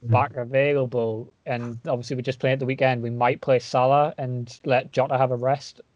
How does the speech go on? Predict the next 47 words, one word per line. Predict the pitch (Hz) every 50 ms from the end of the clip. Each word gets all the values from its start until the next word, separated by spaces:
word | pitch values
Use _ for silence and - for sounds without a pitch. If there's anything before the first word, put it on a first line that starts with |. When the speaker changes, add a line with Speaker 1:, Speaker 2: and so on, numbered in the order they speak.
| _ _ -
Speaker 2:
um, | 151 135 127 123 120
and | 123 123 123
then | 120 120
get | 117 127 135 -
Salah | - - 120 120 120
back | 117 135 135
up | 131 127 -
to | -
fitness, | - - 139 - 131 123 120 -
and | 123 117 113 107 - _ _ _ _ _ _ _ _ _
then | - 120 117
we'll | 117 117
see | - - 135 123
what | 117 123 127
will | 120
happen | - 139 - - 127
on | 123 123
Saturday. | - - 135 151 139 147 156 160 - - _ _ _ _
So | - - 147
I | 139
think | 135 151 143 147
it'll | 156 147
be | 143 143
between | 135 135 - - 143 135 131 131 127 127
one | 131 131 131
of | 123 117
them | 127 127 123 127 131
two. | 131 - 135 135 139 143 139 - _ _ _ _ _ _ _ _ _ _ -
Um, | 143 123 123 123 120 120 117 120 117 117 - _ _
but | - 156
yeah, | 143 135 139 135
I | 127
think, | - 156 143 135 123 - -
like, | 165 135 127 135
obviously | 131 131 - - 131
that's | 127 117 117 -
got | - - - 127 120 - -
mad | 127 123 120 120 113 120
rotation | 123 117 113 - 127 120 120 - - 120 113
from | 113 - 123 117 117 113 110
the | - 110
game | - 123 117 117
that | 120 123
we | 127 120
just | 113 123 117 - -
played, | - 127 120 120 110
and | 113 110 110 107